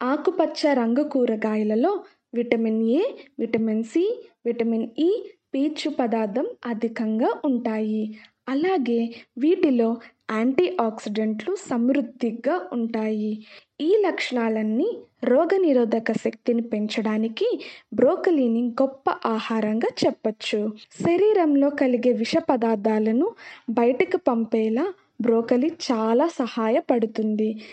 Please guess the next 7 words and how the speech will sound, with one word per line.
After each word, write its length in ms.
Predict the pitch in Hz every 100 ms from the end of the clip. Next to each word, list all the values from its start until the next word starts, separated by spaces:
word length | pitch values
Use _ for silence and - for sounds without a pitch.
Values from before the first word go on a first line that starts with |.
| - -
ఇందులో 500 | 311 349 262 220 226 - - _ -
కాల్షియం, 640 | 226 220 226 - 254 349 - - _ -
ఒమేగా 680 | 233 233 240 240 240 233 240 _ 262
మూడు 280 | 285 392 392
కొవ్వు 440 | 359 240 233 262 -
ఆమ్లాలు, 680 | 226 220 220 226 233 277 349 - - - 233
మాంగనీస్, 720 | 226 220 226 226 247 370 -